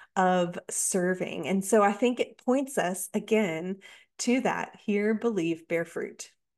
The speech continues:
That when we have faith, we are bearing fruit. And part of bearing fruit is found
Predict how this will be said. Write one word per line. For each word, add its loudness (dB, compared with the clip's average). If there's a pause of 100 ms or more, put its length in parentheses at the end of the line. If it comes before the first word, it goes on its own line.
That 2
when 2
we -4
have 0
faith, -2 (560)
we -4
are 4
bearing 0
fruit. -8
And -2
part 2
of 0
bearing 2
fruit -6 (240)
is 2
found -2